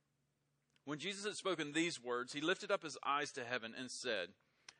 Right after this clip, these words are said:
'Father, the hour has come. Glorify your Son, that the Son may glorify you, since you've given him authority over all flesh, to give eternal life to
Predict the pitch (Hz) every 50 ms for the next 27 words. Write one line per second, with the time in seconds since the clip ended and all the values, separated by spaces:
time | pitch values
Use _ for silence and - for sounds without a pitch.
0 | _ _ _ - - 139 147 156 165 170 170 156 - 127 127 71 113 131 135 135
1 | 131 123 127 117 - - - 113 98 87 87 - _ _ _ _ _ _ _ -
2 | - - - - - _ _ _ _ 120 127 151 185 175 - 185 165 160 156 147
3 | 139 - - - 147 135 127 117 117 107 131 117 - - 151 156 151 135 127 123
4 | 113 117 117 120 117 - - 110 110 113 107 113 123 120 110 104 101 101 - -
5 | 151 135 - 165 143 127 170 175 170 165 165 165 160 - 165 160 156 151 147 135
6 | 143 - - - 180 180 180 170 156 - 123 110 90 78 - - - - _ _
7 | _ _ _ _ _ _ _ _ _ _ _ _ _ _ _ _ _ _ _ _
8 | _ _ - - 127 165 156 156 - 160 165 156 151 156 156 139 - -